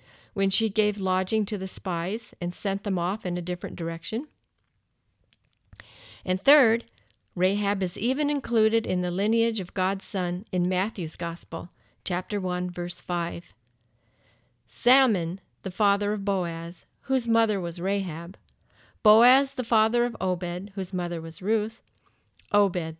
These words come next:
the father of Jesse. Okay, so let's take a look at this fascinating woman that is praised in many places in God's Word.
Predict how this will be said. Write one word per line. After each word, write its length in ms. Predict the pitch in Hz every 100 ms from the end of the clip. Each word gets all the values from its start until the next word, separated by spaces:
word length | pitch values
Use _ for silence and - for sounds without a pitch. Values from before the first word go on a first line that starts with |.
| -
the 100 | 180
father 420 | 175 160 165 165
of 140 | 165
Jesse. 480 | - 160 - 160 165 _ _ _ _ _ _ _ _ _ _ _ _ _ _ _ _ - - _ _ _
Okay, 440 | 302 311 220 180 190
so 180 | - 233
let's 300 | 294 359 -
take 240 | 285 277
a 40 |
look 220 | 226 226 233
at 120 | 226
this 200 | 190 -
fascinating 720 | 208 240 - 226 226 233 214
woman 400 | 185 165 170 180
that 180 | 180 180
is 140 | 180
praised 600 | - 233 208 175 170 -
in 280 | 170 175 190
many 240 | 226 269
places 580 | 247 214 185 - 165 165
in 140 | 165
God's 360 | 165 175 170 175
Word. 360 | 165 156 151